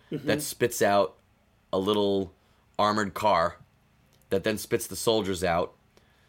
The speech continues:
Speaker 2: Soldiers go into an area that's creepy as fuck.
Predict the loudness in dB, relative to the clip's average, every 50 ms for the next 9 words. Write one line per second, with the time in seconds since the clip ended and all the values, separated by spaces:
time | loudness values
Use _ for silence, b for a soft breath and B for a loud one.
0 | b b -4 0 0 2 2 0 -2 0 2 2 2 2 0 -2 -2 0 2 2
1 | 4 4 4 4 2 2 0 -2 -4 -6 -6 -6 -6 -4 -2 -2 -2 -2 -2 -4
2 | -4 -4 -4 -2 0 0 0 -2 -6 -14